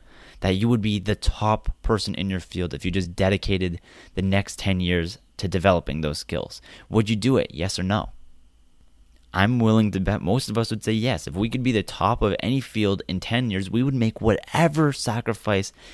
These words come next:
it took to becoming that version of ourselves over the course of those ten years. But because there's no guarantee, most of us don't take that shot. But that is how it could be.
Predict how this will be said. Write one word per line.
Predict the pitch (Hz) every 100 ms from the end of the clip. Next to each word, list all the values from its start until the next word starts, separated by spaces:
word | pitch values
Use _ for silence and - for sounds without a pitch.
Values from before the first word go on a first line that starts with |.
| -
it | - 113 -
took | - 143 123 - - _ _ _ _ _ _ _ _ _ -
to | 113 107 101 -
becoming | 110 - 120 110
that | 101 104
version | 90 101 104 95
of | 92
ourselves | 87 85 - 95 85 - - -
over | 95 107 104
the |
course | - - 95 80
of |
those | 87 87
ten | - 87
years. | 85 78 60 - - _ _ _ _ _ _ - - _ _ _ _ -
But | 98 -
because | 98 - 104
there's | 107 104
no | 104
guarantee, | 95 98 92 123 117
most | 92 107 -
of | 95
us | 98
don't | 90 78
take | - 80
that | 76 69
shot. | 95 73 - _ _ _ - - _ - - _
But | 101
that | 101 113
is | 113 107
how | 92 101
it | 104 -
could | 95 85
be. | 87 90 -